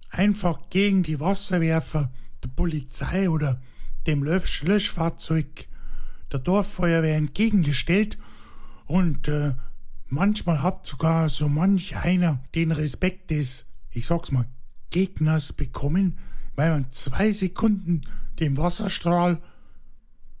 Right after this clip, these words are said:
Widerstand geleistet hat. Ja, das, das waren Zeiten. Aber heute, heute, äh, heute geht das nimmer. Also,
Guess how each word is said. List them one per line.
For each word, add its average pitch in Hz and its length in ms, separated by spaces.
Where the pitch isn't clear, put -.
Widerstand 151 640
geleistet 127 560
hat. - 340
Ja, 170 160
das, - 400
das - 220
waren 175 220
Zeiten. 147 540
Aber 123 320
heute, 147 580
heute, 135 560
äh, 135 380
heute 127 240
geht - 280
das 156 140
nimmer. 120 320
Also, 131 300